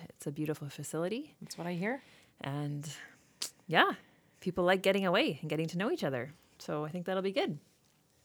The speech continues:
Speaker 2: There's a lot of ex-, exciting things coming up.
Speaker 1: Yeah. So I think with that being said, anything else that we need to say?
Speaker 2: I don't think so. You wanna just pray for us?
Speaker 1: Sure. Yeah. <clears throat> Lord, I thank you so much for the opportunity that we have had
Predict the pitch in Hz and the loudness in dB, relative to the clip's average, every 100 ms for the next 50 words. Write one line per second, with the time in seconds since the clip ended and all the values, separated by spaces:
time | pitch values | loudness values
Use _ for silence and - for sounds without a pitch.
0 | _ 220 311 135 139 - - - - - | _ -8 -4 -2 -2 -4 -10 -14 -14 -6
1 | 165 170 170 220 370 - 202 175 160 - | -2 -2 0 -2 -2 0 2 2 0 -4
2 | - 196 240 330 - _ _ _ - - | -12 2 4 4 0 _ _ _ -20 -20
3 | - - - 175 208 320 - 165 160 196 | -20 -20 -2 6 6 6 2 -2 4 2
4 | 220 190 185 185 190 185 165 196 311 403 | 4 4 4 6 4 2 4 6 6 4
5 | - - - 185 180 196 196 233 190 196 | -2 -10 -4 0 2 2 2 2 0 0
6 | 196 196 - 220 370 - - - - - | 0 -2 0 0 0 -6 -20 -20 -20 -16
7 | 165 156 156 156 165 170 262 - 240 262 | -12 -12 -10 -4 -2 -2 -2 -2 -4 -2
8 | 196 170 170 - 160 180 240 359 - 226 | -2 -2 -4 -4 -4 -4 -4 -4 0 4
9 | 320 - _ _ 220 - - _ 214 165 | 4 2 _ _ 0 0 -2 _ -2 -2
10 | - - - - - - - - 233 185 | -4 -16 -18 -16 -18 -18 -18 4 8 8
11 | 196 185 170 180 160 - - 170 160 165 | 6 0 2 2 2 0 -2 2 4 4
12 | 160 165 165 175 156 151 - 175 175 - | 4 2 0 2 4 2 0 2 0 0
13 | 175 185 254 | 2 4 2